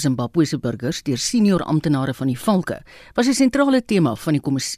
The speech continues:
kommissie oor staatskaping wat gister hervat is. Die voormalige minister van polisie, Nathi Nhleko, het oor sy hantering van die saak getuig.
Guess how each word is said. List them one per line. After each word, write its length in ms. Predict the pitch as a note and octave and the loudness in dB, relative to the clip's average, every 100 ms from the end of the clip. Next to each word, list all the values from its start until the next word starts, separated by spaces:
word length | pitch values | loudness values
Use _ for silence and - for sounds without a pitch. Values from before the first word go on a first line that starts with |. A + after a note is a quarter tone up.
| - | -4
kommissie 380 | D3 D#3 - - | 0 0 0 -6
oor 100 | B2+ | -8
staatskaping 720 | - F#3+ F#3 - A#2+ C#3+ E3 | -2 0 -2 -4 -6 -2 -2
wat 160 | D3 | -2
gister 380 | - E3+ - A#2+ - | -2 -4 -4 -10 -8
hervat 460 | C3 A#2+ - - A#1+ | -6 -6 -8 -10 -12
is. 180 | - - - - - - | -12 -14 -16 -20 -20 -6
Die 100 | - | 0
voormalige 380 | A#3+ B3 A#3 B3 | 4 6 6 4
minister 320 | A#3+ G#3 F#3 | 4 4 0
van 180 | G3 E3 | -2 -2
polisie, 420 | D3+ C#3 E3+ D4+ | 0 -2 0 4
Nathi 340 | C4 D#3+ F#3 A3 | 4 4 0 -2
Nhleko, 560 | G3+ - G3+ - - - - - - | -2 -2 -4 -6 -12 -14 -20 -20 -18
het 220 | - C#3 - | -4 -4 -2
oor 80 | |
sy 180 | D#3 A#3 | 0 2
hantering 560 | G#3 D3+ - B2+ A#2 G#2+ | 4 2 0 -4 -4 -4
van 120 | B2+ | -4
die 100 | C3+ | -4
saak 320 | - G#2+ F#2+ | -4 -8 -10
getuig. 540 | - - - - - | -12 -12 -12 -14 -16